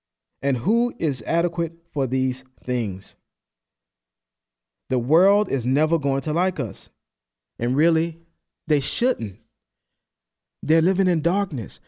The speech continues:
Now, we want them to be saved. We want to share the good news of the gospel, because God's desire is that they will be saved.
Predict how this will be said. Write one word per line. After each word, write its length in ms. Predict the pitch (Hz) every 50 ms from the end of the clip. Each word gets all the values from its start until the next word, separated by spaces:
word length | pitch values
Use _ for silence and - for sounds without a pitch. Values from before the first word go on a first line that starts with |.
| _ _
Now, 300 | - 165 170 160 147 - - - - _ _
we 300 | - 143 151 202 247 277
want 400 | 277 202 175 185 185 185 165 143
them 180 | 143 170 156 147
to 60 | 143
be 160 | 135 127 123 117
saved. 720 | - - - - 196 220 233 202 156 135 113 - - - _ _ -
We 160 | 147 180 220
want 340 | 240 208 196 190 175 - -
to 160 | - 185 165
share 640 | 139 - - - - 220 220 208 196 175 156 139 131 - - _ _ _ _ _ _ -
the 80 | 143
good 240 | 131 123 175 196 185
news 280 | 170 170 170 165 151 147
of 80 | 139
the 80 | 127 135
gospel, 640 | 127 151 160 175 175 - - - 107 95 85 - _ _ _ _ _ _ _ _ _ _ _ _ _ _ _ _ _ _ _ _ -
because 300 | 151 147 - 170 151 135
God's 400 | 131 165 165 175 185 196 202 175
desire 560 | - 160 156 123 147 143 135 135 131 131 135
is 180 | - - 127 113
that 260 | 131 131 127 - -
they 100 | - 123
will 140 | 113 110 110
be 140 | 107 123 120
saved. 640 | 120 - - 202 202 202 180 143 117 90 - _ _